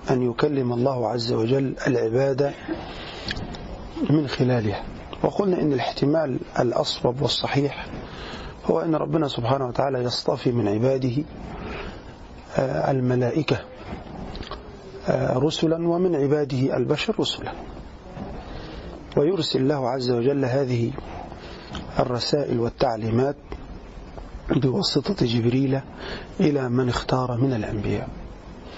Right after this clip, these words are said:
وتكلمنا في المحاضرة السابقة عن طرق الوحي، وأن طرق الوحي إما أن تكون عن طريق الرؤية، أو أن ربنا يكلم إنسانا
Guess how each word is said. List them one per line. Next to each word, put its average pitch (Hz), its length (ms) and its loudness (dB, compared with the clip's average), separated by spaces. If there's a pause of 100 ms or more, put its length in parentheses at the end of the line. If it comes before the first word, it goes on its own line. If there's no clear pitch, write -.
(720)
وتكلمنا 170 580 2
في 127 60 0
المحاضرة 143 560 2
السابقة 131 580 0
عن 123 180 -2
طرق - 380 0
الوحي، 123 340 0 (1300)
وأن 139 160 2
طرق 156 340 0
الوحي 139 360 2 (840)
إما 151 240 4
أن 123 120 -2
تكون 135 340 4
عن 120 360 2 (180)
طريق 131 340 2
الرؤية، 143 440 2 (1120)
أو 143 440 2
أن 131 120 6
ربنا 131 380 4
يكلم 127 640 2 (640)
إنسانا 135 520 2